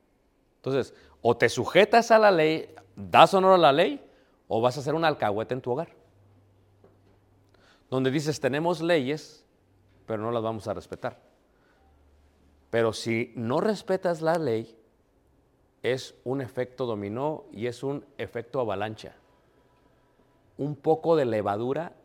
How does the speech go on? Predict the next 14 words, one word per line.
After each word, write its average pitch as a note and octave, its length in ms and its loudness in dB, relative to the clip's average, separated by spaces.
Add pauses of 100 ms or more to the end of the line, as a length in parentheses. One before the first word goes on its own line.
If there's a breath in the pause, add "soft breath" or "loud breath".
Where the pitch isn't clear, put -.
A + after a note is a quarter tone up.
leuda A#2+ 600 -4
toda E3 360 -4 (680)
la G2 180 -8
masa. F2+ 360 -14 (1600 soft breath)
Si - 140 -20
tienes B2+ 280 2
varios F3 480 6
hijos - 480 -8 (1300)
y A2+ 100 -6
el G#2+ 80 -4
primero B2 300 0
rompe C3+ 400 0
la D3 120 4
ley F#2+ 240 -6